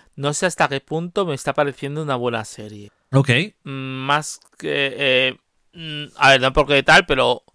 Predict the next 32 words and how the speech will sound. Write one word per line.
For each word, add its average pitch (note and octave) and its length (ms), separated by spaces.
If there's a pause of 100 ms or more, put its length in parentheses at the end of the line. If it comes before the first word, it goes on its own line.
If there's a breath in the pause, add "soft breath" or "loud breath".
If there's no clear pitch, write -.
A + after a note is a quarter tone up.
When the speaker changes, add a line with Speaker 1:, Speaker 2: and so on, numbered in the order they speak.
(260)
Speaker 1:
es C3+ 140
en D#3+ 100
plan, B2+ 380 (120)
sí, F3+ 260
es A#2 100
verdad, A2 180
me A2 80
está A2+ 140
gustando D3+ 340
y D3 40
tal, E3+ 200
pero B2+ 300 (400 soft breath)
como C#3 340
que C3 600 (400)
a C3 140
nivel C3 440
de E3 160
guión E3 400
creo C#3 320
que D3+ 160
hay D3+ 200
un, D3 580 (100)
bueno, D3 440
tú C#3 120
lo C3+ 100
has C3 60
dicho, D#3+ 240
un B2 120
desarrollo C3 480
forzoso C3+ 720
del A2+ 160
personaje D#3+ 760